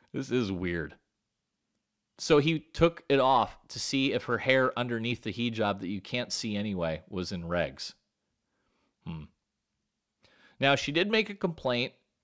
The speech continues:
A commander's inquiry found allegations against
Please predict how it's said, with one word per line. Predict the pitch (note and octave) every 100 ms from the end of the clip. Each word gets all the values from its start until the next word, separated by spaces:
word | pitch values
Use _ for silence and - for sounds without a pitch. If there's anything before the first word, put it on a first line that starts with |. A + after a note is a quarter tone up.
| _ _ _ _ -
A | B2+
commander's | - C3+ C#3 D#3+ G3+ F#3
inquiry | D3+ D3 - C#3+ C#3
found | - C3 C3+ C#3 -
allegations | A#2 C#3+ C#3+ A#2+ B2 - A#2+ -
against | G2+ A#2 B2+ -